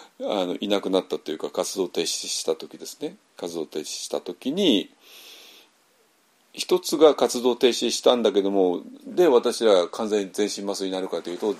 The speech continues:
ならなくて、全然別のものが動いてるよね。じゃあこれ何なのよって、これでプルシャってなった。だからその時にプルシャの正体がバレたっていうだけの話であって、その時にプルシャが現れたって話ではないです。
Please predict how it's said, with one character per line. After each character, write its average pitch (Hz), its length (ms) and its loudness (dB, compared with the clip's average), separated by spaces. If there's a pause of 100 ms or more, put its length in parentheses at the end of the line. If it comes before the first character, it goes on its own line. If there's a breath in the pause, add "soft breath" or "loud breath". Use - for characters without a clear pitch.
な 98 140 0
ら 107 80 2
な 95 100 0
く - 120 -18
て、 92 340 2 (1040 soft breath)
全 101 200 -6
然 92 100 -6
別 95 200 -4
の 95 60 -4
も 90 160 -4
の 90 160 -6
が 92 340 2 (520)
動 92 240 -2
い 76 40 -12
て 76 140 -10
る 73 80 -12
よ 73 160 -14
ね。 78 220 -12 (560 soft breath)
じ 165 60 2
ゃ - 20 2
あ - 20 2
こ - 120 2
れ 117 80 6
何 110 220 2
な 82 120 -4
の 73 80 -10
よ 87 140 -8
っ - 20 -20
て、 - 160 -10
こ 175 160 -4
れ 247 140 -2
で 262 140 2
プ - 140 -2
ル 95 60 0
シ - 100 -6
ャ - 60 -10
っ - 20 -20
て - 140 -20
な - 40 -20
っ - 120 -20
た。 - 80 -20 (400 soft breath)
だ 123 100 2
か - 60 -8
ら - 80 -16
そ 196 100 2
の 240 100 0
時 240 280 -2
に 120 140 0
プ 95 160 -2
ル 90 80 0
シ - 120 0
ャ 123 60 6
の 101 240 2 (340 soft breath)
正 240 280 2
体 107 240 6
が 85 80 2
バ 110 160 6
レ 120 100 4
た 76 120 -6
っ - 40 -8
て - 140 -6
い 104 80 0
う - 20 -6
だ 85 140 -6
け 147 120 0
の 131 120 -2
話 76 360 -14
で 76 120 -6
あ 76 60 -16
っ - 20 -20 (180)
て、 82 320 2 (880 soft breath)
そ - 180 0
の 240 60 4
時 233 180 2
に 127 100 4
プ - 140 -2
ル 202 80 0
シ - 80 4
ャ 113 60 6
が 92 180 2
現 165 240 6
れ 113 80 2
た 113 100 2
っ 120 40 0
て - 80 0
話 85 260 -8
で - 80 -10
は 76 80 -10
な 87 220 -14
い 78 40 -14
で - 120 -14
す。 - 160 -14